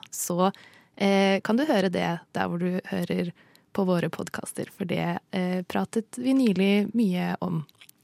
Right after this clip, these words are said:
også. Men i dag har vi pratet om noe annet. <laughs> Har du lært noe i dag, Annika?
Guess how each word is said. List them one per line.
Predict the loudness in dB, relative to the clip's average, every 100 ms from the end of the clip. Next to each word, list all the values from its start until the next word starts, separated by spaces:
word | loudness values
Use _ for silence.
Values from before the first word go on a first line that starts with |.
| -10
også. | -8 -6 -8 -12 _ 0
Men | 4
i | 6
dag | 4 4 0
har | -2 0
vi | 0
pratet | 2 -4 -2 0
om | 2
noe | 4
annet. | 6 6 4 0 -8 -12 -12
<laughs> | -6 0 4 6 8 8 8 8 6 6 4 2 2 2 -2 -2 0 0 0 -2 -2 0 4
Har | 4
du | 4
lært | 2 2
noe | 0
i |
dag, | 2 2 2
Annika? | 2 2 2 0